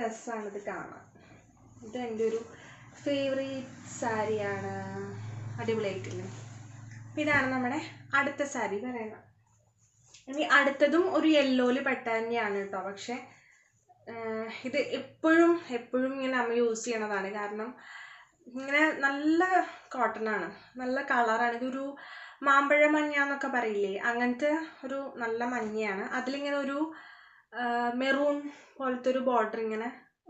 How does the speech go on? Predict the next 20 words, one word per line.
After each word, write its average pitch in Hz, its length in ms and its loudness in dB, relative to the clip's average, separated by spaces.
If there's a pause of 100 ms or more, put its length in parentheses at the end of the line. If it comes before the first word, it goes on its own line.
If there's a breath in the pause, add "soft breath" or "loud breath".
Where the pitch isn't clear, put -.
വന്നിട്ടുണ്ട്, 202 500 -6 (1200)
കണ്ടില്ലേ? 196 320 -8 (520 loud breath)
അപ്പോൾ 226 140 -8
ഇത് 233 140 0
എവിടെയോ 220 260 2 (140)
പോയി 240 280 6
എടുത്ത് 214 240 0 (100)
കഴുകിയൊക്കെ 220 480 2
വെച്ചതാണ്, 208 460 -4
അതുകൊണ്ട് 202 220 2
ഇങ്ങനെ 220 240 -4
ചുളിവുകൾ 208 460 0
അയണൊന്നും 220 460 -2
ചെയ്തിട്ടില്ല. 220 420 -4
അപ്പം 220 160 -10
ഞാൻ 220 100 -6
അത് 240 140 -4
കാണിച്ചു 226 320 -4
തരാൻ 269 220 -10
വേണ്ടിയിട്ട് 240 380 -8